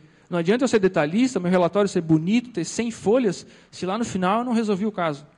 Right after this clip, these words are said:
Eu não descobri. Como é que foi o ataque? Eu não descobri, eu não resolvi. Então, tem que cuidar com isso aí. Tá? Não adianta você, o seu relatório ser bonito e você não, não entender o que aconteceu.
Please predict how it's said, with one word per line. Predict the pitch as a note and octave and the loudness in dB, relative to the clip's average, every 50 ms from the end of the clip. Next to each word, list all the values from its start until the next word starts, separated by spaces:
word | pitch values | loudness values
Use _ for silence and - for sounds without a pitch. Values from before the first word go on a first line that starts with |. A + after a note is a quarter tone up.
| _ | _
Eu | - - | -14 -12
não | F#3 A3+ | -10 -10
descobri. | G#3+ - - A3 F3 E3 F#3 A3 G#3 - - - - - _ _ _ _ _ - | -10 -10 -8 -6 -2 0 0 0 -2 -4 -8 -20 -20 -20 _ _ _ _ _ -8
Como | - G#3 | -4 -2
é | B3 D4+ | -2 -2
que | - | 2
foi | - A#3+ G#3+ | 4 6 6
o | G3 F3+ | 6 6
ataque? | F3 - E3 C#3+ C#3 C#3 - - - _ _ _ _ _ - | 4 2 0 0 -2 -2 -6 -18 -20 _ _ _ _ _ -10
Eu | F#3 | -6
não | G#3 G#3+ | -6 -6
descobri, | F#3 - - F#3 F#3 F3+ | -6 -6 -6 -2 -2 -2
eu | E3+ | 0
não | F3 | 0
resolvi. | F3 F#3 F3 F#3 E3 D3 C#3+ C3 | -2 0 0 -2 -2 -4 -6 -8
Então, | C3 C3+ - D#3 F3 G3 G3 - - - _ _ _ | -8 -8 -8 -6 -6 -8 -10 -12 -18 -20 _ _ _
tem | - F3 F3+ | -16 -16 -14
que | F#3 G3+ F#3+ | -12 -12 -10
cuidar | F#3+ G#3 G#3 E3+ F3 E3+ G3 | -4 -4 -2 0 2 0 0
com | - | -2
isso | - - - | -4 -2 0
aí. | F#3+ E3 C#3+ C3+ C#3+ - - - _ _ _ _ _ _ _ _ _ | 2 2 0 -2 -6 -12 -18 -20 _ _ _ _ _ _ _ _ _
Tá? | - - D3 D#3+ E3+ - | -10 -8 -8 -8 -8 -8
Não | D#3+ D#3 | -8 -6
adianta | D#3 D#3+ F3 F#3 G3 | -4 -4 -2 -2 -2
você, | F3+ E3 - F3 | -4 -4 -6 -8
o | |
seu | D#3 - - E3+ | -8 -6 -4 -2
relatório | F3 D#3 D3+ D3 D3+ F3 E3 D#3 | -2 0 0 -2 -2 -2 -6 -4
ser | - E3+ | -4 -6
bonito | D#3+ D#3 D3 D3+ E3 G3 A3+ A3 - A#3+ A3+ - - _ _ _ _ _ _ _ _ _ _ - | -6 -4 -4 -4 -4 -4 -4 -4 -6 -10 -10 -10 -14 _ _ _ _ _ _ _ _ _ _ -8
e | - F3 | -6 -4
você | E3+ F3 E3 - F#3+ F#3 | -2 -2 -2 -2 -2 -2
não, | F#3 F#3 F#3+ F#3+ F#3+ F#3+ F#3 F#3 F#3 F3+ | -2 -2 -2 -2 -4 -4 -4 -4 -4 -4
não | F3 F3 F#3+ | -4 -4 -4
entender | G3+ G3 G#3+ F#3 E3+ F3 F#3+ | -2 -2 -4 -2 0 2 0
o | G3 | 2
que | G3 | 2
aconteceu. | F#3+ F#3+ F#3+ F#3+ F#3 - - D3+ C3 C3+ | 0 -4 -4 -6 -8 -8 -8 -6 -6 -8